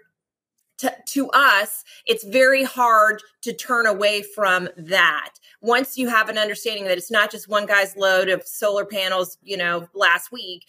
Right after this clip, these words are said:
this is happening every day, that it's high-powered criminal enterprise, and that there are overseas participants,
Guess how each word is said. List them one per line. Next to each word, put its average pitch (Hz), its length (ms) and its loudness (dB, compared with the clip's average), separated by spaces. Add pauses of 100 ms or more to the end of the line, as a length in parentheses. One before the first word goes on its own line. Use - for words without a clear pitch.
(200)
this 247 180 -2
is 233 140 -10
happening 202 460 0
every 220 240 0
day, 196 420 0
that 190 80 4
it's 180 180 -8 (300)
high-powered 208 680 0
criminal 220 360 -2
enterprise, 190 720 0 (240)
and 196 120 -4
that 185 120 -6
there 190 120 4
are 180 120 4
overseas 214 480 -4
participants, 233 600 -6